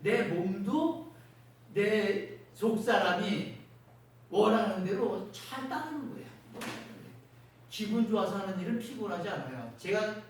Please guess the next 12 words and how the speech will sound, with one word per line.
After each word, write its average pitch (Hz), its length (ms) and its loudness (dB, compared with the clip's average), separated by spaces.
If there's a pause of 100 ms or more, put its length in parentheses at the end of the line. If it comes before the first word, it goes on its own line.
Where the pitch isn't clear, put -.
(300)
요즘에 190 640 -4 (240)
좀 196 120 -12
일이 185 180 -6
있어가지고 170 360 -4
가끔 170 600 -6 (400)
야간 165 340 2
작업을, 156 460 0
철야 - 380 -2
작업을 151 380 0
한 156 100 -2
번씩 143 240 -4
했는데 170 680 -2